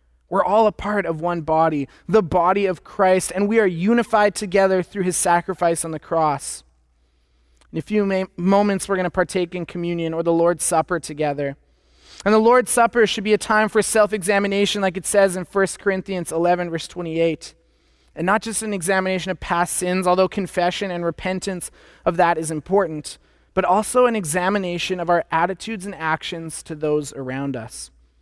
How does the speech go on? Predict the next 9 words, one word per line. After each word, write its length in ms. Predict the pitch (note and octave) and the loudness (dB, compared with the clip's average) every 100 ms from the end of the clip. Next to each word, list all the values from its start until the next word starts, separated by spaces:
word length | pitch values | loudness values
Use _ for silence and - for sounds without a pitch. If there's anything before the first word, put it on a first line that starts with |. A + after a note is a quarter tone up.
| _ _ | _ _
especially 500 | - - F3+ F3 A3 | -8 -4 -2 -2 -2
those 260 | G3 G3 E3 | 2 2 2
different 360 | E3+ F3 F#3 | -2 -2 -4
from 200 | E3 E3 | -6 -6
us 260 | D3+ C#3+ - | -4 -4 -6
and 180 | D3 D3+ | -6 -4
those 340 | C#3+ C#3 C3 | -2 -2 -4
in 180 | B2 B2+ | -6 -6
need. 380 | C3 C#3 B2+ A#2+ | -2 -2 -4 -10